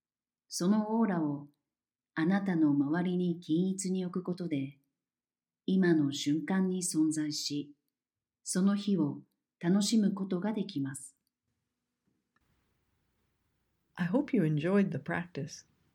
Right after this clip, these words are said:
Speaker 2: Use your imagination throughout the day to access your intuition. Be aware of your own energy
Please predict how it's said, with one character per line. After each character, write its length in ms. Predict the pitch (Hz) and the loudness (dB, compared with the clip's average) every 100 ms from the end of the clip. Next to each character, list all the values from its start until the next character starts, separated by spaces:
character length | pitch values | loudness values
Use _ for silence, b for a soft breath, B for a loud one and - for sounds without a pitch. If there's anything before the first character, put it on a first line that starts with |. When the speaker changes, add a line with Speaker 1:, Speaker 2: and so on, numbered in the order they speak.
| _ _ _ _ - | _ _ _ _ -8
Speaker 2:
Use 400 | 180 214 254 240 | 2 4 6 4
your 140 | 240 190 | 2 2
imagination 960 | 170 170 160 170 165 175 - 147 143 | 2 0 0 -2 -2 -4 -4 -6 -6
throughout 400 | - 165 160 175 | -6 -4 -2 -2
the 80 | 185 | -4
day 440 | - 165 143 143 - _ _ _ _ | 0 0 0 -2 -8 _ _ _ _
to 140 | - 151 | -10 -8
access 460 | 151 - 156 - | -6 -6 -6 -4
your 100 | 180 | -4
intuition. 680 | 160 156 190 160 151 139 151 - _ _ _ _ _ _ _ _ _ _ _ _ _ | -4 -4 -2 -2 -4 -6 -8 -10 _ _ _ _ _ _ _ _ _ _ _ _ _
Be 120 | 208 | 0
aware 460 | 220 190 202 226 190 | 2 4 2 2 0
of 100 | 151 | 0
your 160 | 165 - | -2 -2
own 240 | 175 190 | 0 0
energy 560 | 170 185 160 - - | 0 -2 -4 -8 -10